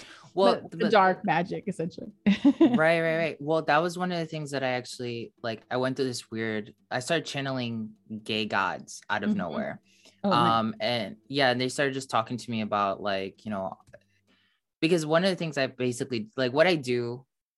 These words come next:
Speaker 1: to manifest is, like, I talk to the entirety of the cosmos. So, like,
Speaker 2: Mm-hmm.
Speaker 1: any being on any dimension that knows about what I wanna know about, that's not gonna, like, cause fucking chaos in the
Speaker 2: Right.
Speaker 1: process.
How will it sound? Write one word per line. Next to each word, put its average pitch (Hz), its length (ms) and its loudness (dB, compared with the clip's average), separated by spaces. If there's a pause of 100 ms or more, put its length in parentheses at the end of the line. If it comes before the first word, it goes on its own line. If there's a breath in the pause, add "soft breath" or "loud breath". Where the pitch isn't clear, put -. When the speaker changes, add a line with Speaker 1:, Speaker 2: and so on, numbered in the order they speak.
(120)
Speaker 1:
to 127 80 -6
manifest 113 720 -2
is, 113 220 -4
like, 104 380 -2 (100)
I 120 120 0
talk 135 480 0 (140)
to 127 200 -4
the 113 100 -4
entirety 110 640 0
of 98 80 -4
the 98 60 -6
cosmos. - 600 -6
So, 110 120 -6
like, 95 260 -4
Speaker 2:
Mm-hmm. 185 100 -8
Speaker 1:
any 143 200 2
being 123 300 0
on 110 140 0
any 110 220 -2
dimension 101 720 -4
that 92 340 -2
knows 110 360 0
about 104 300 0
what 101 180 0
I 104 80 0
wanna 98 280 -2
know 95 200 0
about, 92 380 0
that's 101 220 -10
not 101 160 -2
gonna, 104 180 -6
like, 92 180 -4 (800)
cause 113 400 2
fucking 107 380 -4
chaos 101 640 0
in 107 120 -2
the 101 60 -4
Speaker 2:
Right. 170 100 2
Speaker 1:
process. 175 560 0